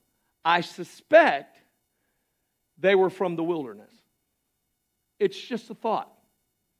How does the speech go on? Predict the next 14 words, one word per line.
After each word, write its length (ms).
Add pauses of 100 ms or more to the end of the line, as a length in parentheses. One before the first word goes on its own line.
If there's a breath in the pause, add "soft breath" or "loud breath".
(500)
We 100
don't 260
know 160
for 180
sure. 340 (1400)
And 320
Joshua 1160 (480)
takes 420
twelve 480
stones 720
on 180
his 300
own, 640 (400 soft breath)
and 180